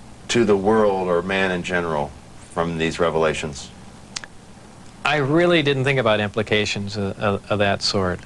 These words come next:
Speaker 2: As far as emotionally, uh, people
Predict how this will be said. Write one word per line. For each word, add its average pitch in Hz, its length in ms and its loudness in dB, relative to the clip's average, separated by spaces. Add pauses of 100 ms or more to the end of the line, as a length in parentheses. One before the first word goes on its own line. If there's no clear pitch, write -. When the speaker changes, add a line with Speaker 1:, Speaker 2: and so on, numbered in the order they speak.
(120)
Speaker 2:
As 110 460 0
far 131 200 4
as 110 120 0
emotionally, 107 800 2 (920)
uh, 98 520 2 (460)
people 113 640 0